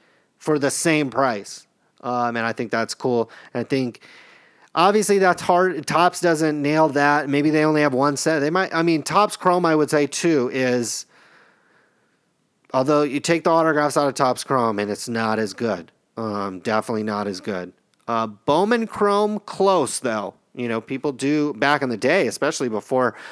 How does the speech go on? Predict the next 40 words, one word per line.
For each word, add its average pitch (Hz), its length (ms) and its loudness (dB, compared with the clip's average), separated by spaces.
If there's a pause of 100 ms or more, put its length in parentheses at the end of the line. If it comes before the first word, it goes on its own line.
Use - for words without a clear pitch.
(180)
these 120 160 -2
autograph 127 380 2
rookies 127 320 -4
were, 113 200 -2
were 110 440 -4
one 120 340 -4
per 123 140 0
box 120 480 -2
or 104 480 -4
two - 160 -4
per 127 160 -4
box 117 400 -2
or 117 60 -2
whatever 110 280 0
it 101 60 -2
is. 135 300 0 (480)
Yeah, 147 200 2
you 170 180 0
collected 156 480 0
the 147 80 2
Bowman 139 240 2
Chrome 139 240 2
and 135 100 -2
you 120 80 -2
try 143 220 -2
to 135 80 0
hit 135 160 -2
the 127 80 -2
refractors, 131 580 0
and 117 120 -4
even 120 200 -4
today 139 320 0
you're 131 140 -2
trying 120 220 -2
to 113 80 -4
hit 120 140 -4
those 113 180 -2
cards. 156 360 0 (320)
So, 135 540 2 (260)
um, 123 540 -2